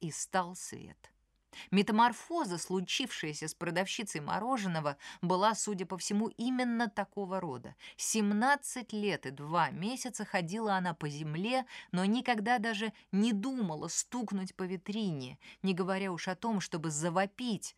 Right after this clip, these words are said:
во внутреннем дворике. И вот теперь, рядом с этим человеком, сказавшим ей самые ужасные слова,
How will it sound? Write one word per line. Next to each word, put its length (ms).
во 180
внутреннем 680
дворике. 640
И 100
вот 220
теперь, 560
рядом 400
с 80
этим 240
человеком, 720
сказавшим 680
ей 200
самые 600
ужасные 580
слова, 520